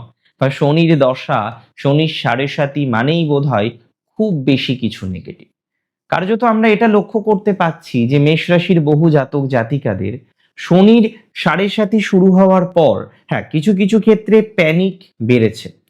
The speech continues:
আগে এতটা প্যানিক কিন্তু আপনাদের মধ্যে ছিল না। বর্তমান সময়ের পরিপ্রেক্ষিতে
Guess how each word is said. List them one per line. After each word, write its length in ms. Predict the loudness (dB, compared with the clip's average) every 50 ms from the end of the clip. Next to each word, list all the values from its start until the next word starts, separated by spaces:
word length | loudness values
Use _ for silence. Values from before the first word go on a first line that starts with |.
| _ _ _ _ _ _ _ _ -4
আগে 220 | -2 0 2 2
এতটা 360 | 0 0 -2 -4 -4 -2 -4
প্যানিক 480 | -2 0 0 2 2 2 2 0 0 0
কিন্তু 280 | 0 2 2 2 2
আপনাদের 400 | 0 0 0 -2 -2 0 0 0
মধ্যে 300 | 0 0 -2 -2 -2 -6
ছিল 320 | -6 -6 -4 -2 0 0 0
না। 180 | 0 -2 -4 -8 _ _ _ _ _ _ -2
বর্তমান 440 | -2 -2 -2 -2 -2 -2 -2 -2 -4 -4
সময়ের 600 | -4 -2 0 2 2 2 2 2 2 0 -2 -6 -12 _ _ _ _ 0
পরিপ্রেক্ষিতে 1040 | 2 2 4 2 2 0 0 -2 -2 -4 -6 _ -6 -2 0 0 0 0 -2 -6